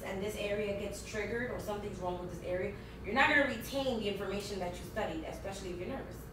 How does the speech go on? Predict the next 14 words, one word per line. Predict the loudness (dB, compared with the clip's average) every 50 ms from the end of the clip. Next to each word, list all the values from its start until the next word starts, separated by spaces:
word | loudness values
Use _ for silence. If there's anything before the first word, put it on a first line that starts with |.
| -10 -8 0
That | 4 6 6
would | 6 6 4
make | 2 0 -2 -2
sense, | -2 -2 -2 -2 -4 -4 -4
right? | -2 -2 -2 -2 -4 -6 -8 -8 -8 -8 -8 -8 -8 -10 -10 -10 -4 4
So | 6 8 10 10 8 8 6 2 -4 -8 -8 -8 -6 0
we | 2 4 4 4 2
kinda | 2 0 2 2 2 4
got | 4 4 4 4 2
this, | 0 0 0 -2 -2 -6 -8 -6
this | -4 -2 0
idea. | 2 2 2 2 0 -2 0 4 6 6 6 6 4 2 -4 -6 -8 -8 -8 -10 -10 -10 -8 -8 -2 4
I | 6 8 8 8 8
originally | 6 4 4 6 6 6 4